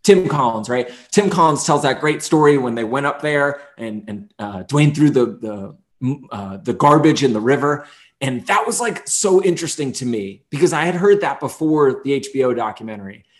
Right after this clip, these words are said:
That was so interesting because I thought, "Wow, that's a really good reason why the money would pop up at Tina Bar." And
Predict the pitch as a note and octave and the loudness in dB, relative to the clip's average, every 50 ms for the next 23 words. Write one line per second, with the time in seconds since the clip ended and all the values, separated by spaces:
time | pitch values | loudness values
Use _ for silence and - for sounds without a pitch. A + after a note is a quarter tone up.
0 | _ _ C#3 C#3 C#3 C3+ - - - D3 C#3 D3 D3 C#3+ B2+ - B2+ A2 - - | _ _ -10 -8 -6 -6 -4 0 2 4 4 4 2 -2 -2 -2 -6 -8 -8 -8
1 | A2+ A2 G2+ G2 G2+ G2 - B2 A#2 A2+ G#2 G2 - - - _ _ _ _ _ | -8 -8 -8 -8 -10 -10 -4 -2 -2 0 -2 -4 -6 -10 -14 _ _ _ _ _
2 | _ - B2 - D#3 C3 A#2+ A2+ B2+ C3+ C3 B2+ A#2 - A#2 A#2+ - C#3 C3 C3 | _ -10 -6 -2 0 0 0 0 -2 -2 -2 -4 -6 -6 -8 -6 -2 -2 -2 2
3 | C#3 D3 C#3+ C#3+ A#2+ - C3+ A#2 A2 A#2 C3+ D#3 E3 C#3+ C#3+ B2+ A#2+ G#2 A2+ A#2 | 2 4 4 2 4 4 2 2 2 0 -2 -2 -2 -2 0 -2 -2 -2 -2 -2
4 | A#2 A2+ A2+ A2+ G#2+ G2+ - _ _ _ _ _ _ _ A#2 A2+ A#2 A2+ A2+ A#2 | -2 -2 -4 -6 -8 -10 -12 _ _ _ _ _ _ _ -10 -8 -6 -4 -4 -2
5 | A#2+ B2 B2 A#2 A2 A2+ G#2+ _ _ - A2+ A#2 A#2 - A2 - - G#2+ _ - | -2 -2 -2 -2 -4 -4 -10 _ _ -10 -10 -10 -8 -8 -10 -12 -12 -18 _ -18
6 | - - B2+ A#2+ G2+ F#2+ - B2 B2 B2 G#2+ F#2 F2 - G#2 _ _ _ _ _ | -14 -12 -10 -12 -12 -12 -12 -12 -10 -10 -10 -10 -12 -16 -20 _ _ _ _ _
7 | _ _ _ - C#3+ C#3 C3 B2 A#2 A#2 A2+ A2 G#2+ G#2 F#2+ | _ _ _ -2 -2 0 0 0 0 -2 -2 -4 -6 -8 -10